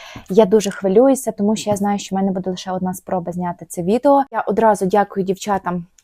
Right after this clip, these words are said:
за такі приємності. І я вже неодно-, неодноразово говорила, що мені не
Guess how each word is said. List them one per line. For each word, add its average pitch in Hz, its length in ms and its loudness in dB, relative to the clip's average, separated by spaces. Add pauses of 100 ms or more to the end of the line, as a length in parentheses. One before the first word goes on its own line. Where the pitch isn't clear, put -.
за 185 520 -4
такі 202 240 -4
приємності. 202 800 -2
І 208 140 -4
я 220 120 6
вже 208 160 -4
неодно-, 202 400 -2
неодноразово 202 800 0
говорила, 185 540 -4
що - 260 -10
мені 202 240 0
не 202 340 0